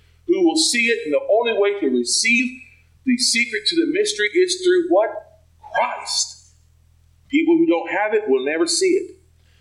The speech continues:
It's not a mystery to the saved because of faith. Listen what it says in Ephesians chapter three, two through six. It says, "You may have heard of the administration of the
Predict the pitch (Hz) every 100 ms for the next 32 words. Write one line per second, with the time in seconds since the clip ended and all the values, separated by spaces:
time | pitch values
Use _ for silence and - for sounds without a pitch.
0 | _ _ 196 233 262 262 226 311 339 -
1 | 180 - 330 - - 427 269 226 214 -
2 | _ _ _ _ - 285 - 202 226 220
3 | - 165 190 - 190 - 180 160 - -
4 | - - _ _ _ - 311 285 226 -
5 | 185 170 151 131 107 185 175 151 139 -
6 | 214 208 - - 107 92 - _ _ -
7 | 113 113 123 - - - - - _ _
8 | _ - - 151 135 - - _ _ _
9 | _ - 190 277 247 214 170 170 160 151
10 | 156 - _ _ _ _ _ - 285 185
11 | 107 104 110 - - 135 139 135 139 185
12 | - 135 117 117 101 113 _ _ _ _
13 | 123 120